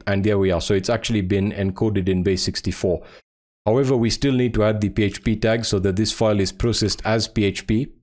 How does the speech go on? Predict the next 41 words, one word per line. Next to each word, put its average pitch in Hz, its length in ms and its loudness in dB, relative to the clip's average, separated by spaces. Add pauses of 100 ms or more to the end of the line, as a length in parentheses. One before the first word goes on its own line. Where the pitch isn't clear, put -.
(120)
We 104 100 0
can 101 200 0
do 117 140 0
that 107 260 -2
by 101 140 2
simply 101 540 -2
adding 101 380 0
the 92 120 -2
P 98 160 -2
H 92 200 -4
P 104 160 -2
tag 95 300 0
here. 135 360 -2 (380)
So 98 160 -2
P 113 160 0
H 107 240 -2
P, 160 280 -2 (640)
and 98 180 0
then 107 240 2
at 98 160 -2
the 107 180 -2
end 147 260 0
here, 104 440 0
we 104 100 0
simply 101 400 0
say, 95 680 0
um, 90 480 0 (320)
we 104 140 -2
close 104 320 0
the 98 100 0
P 98 160 -2
H - 180 -4
P 95 140 -2
tag, 101 320 0
which 90 180 -2
is, 87 240 -4
uh, 92 160 -2
again 90 400 -2 (1200)
done 92 240 0
like 87 220 0
so. 156 400 -2